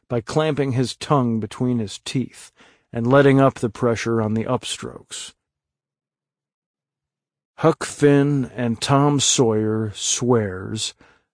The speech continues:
they will keep mum about this, and they wish they may drop down dead in their tracks if they ever tell,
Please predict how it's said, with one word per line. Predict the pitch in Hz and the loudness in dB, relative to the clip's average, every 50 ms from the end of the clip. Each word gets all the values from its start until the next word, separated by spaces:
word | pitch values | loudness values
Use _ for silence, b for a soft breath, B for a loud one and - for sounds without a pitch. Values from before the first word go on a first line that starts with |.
| b - | b -6
they | 123 123 143 147 151 | 2 4 6 6 6
will | 151 156 156 147 131 - | 4 4 2 2 2 0
keep | - - - 160 151 143 - - | -6 -6 -2 -2 -2 -2 -2 -2
mum | 120 117 117 127 135 131 127 127 127 127 | -2 0 2 4 4 4 4 4 4 2
about | 120 113 107 104 120 117 117 117 110 - 120 110 | 2 0 0 -2 -2 0 0 0 -2 -4 -10 -12
this, | 107 113 110 98 - - - - - - - _ b b b b b b b | -8 -8 -6 -6 -8 -10 -10 -10 -10 -10 -12 _ b b b b b b b
and | - 127 123 113 | -4 -2 -2 -2
they | 107 107 120 135 143 147 | -2 0 2 4 4 4
wish | 143 131 120 127 135 131 123 117 - - - 151 | 2 2 2 4 4 4 4 2 -2 -8 -10 -10
they | 131 120 120 123 131 135 | -8 -2 0 2 2 2
may | 131 127 123 123 127 123 120 | 2 2 2 2 2 0 0
drop | 113 110 - 120 120 117 123 120 - - - - 123 | -2 -4 -2 -2 0 2 2 0 -2 -4 -12 -8 -2
down | 117 123 113 113 117 117 113 113 113 110 107 104 | 0 2 2 2 2 0 0 0 0 -2 -2 -4
dead | 110 117 107 104 101 107 110 104 | -2 -2 -2 -2 -2 -2 -4 -4
in | 110 98 117 131 131 147 151 | -6 -6 -2 0 2 2 4
their | 151 147 147 139 | 4 4 4 2
tracks | 123 - - - 135 113 101 92 90 95 - - - - - b b b b b b | 0 -2 -4 -2 -2 -2 -2 -4 -10 -12 -10 -10 -10 -10 -10 b b b b b b
if | - 160 139 - - | 0 0 0 0 2
they | - 147 147 139 131 123 | 4 6 6 6 8 6
ever | 123 123 113 120 123 117 | 6 4 4 2 0 0
tell, | 110 - - - 120 104 95 90 90 92 90 90 | -2 -4 -4 -4 -4 -4 -6 -8 -12 -12 -12 -14